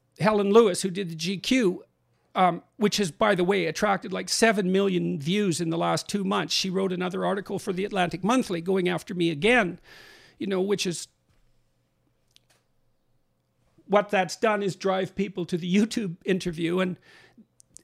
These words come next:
they make their own conclusions as a consequence of that. But a lot of it is this poking, like, children do that to parents. They test them.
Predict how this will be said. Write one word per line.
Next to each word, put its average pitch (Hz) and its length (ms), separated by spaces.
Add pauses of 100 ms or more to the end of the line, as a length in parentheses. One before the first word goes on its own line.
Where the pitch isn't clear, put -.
(200)
they 190 160
make 202 240
their 190 100
own 190 180
conclusions 196 560
as 185 160
a 196 60
consequence 185 540
of 160 80
that. 262 260
But 202 140 (240)
a 233 40
lot 226 220
of 208 100
it 202 60
is 254 360 (200)
this 202 240 (200)
poking, 214 580
like, 196 340
children 302 400
do 214 120
that 202 220
to 190 80
parents. 226 460
They 131 140
test - 400
them. 135 160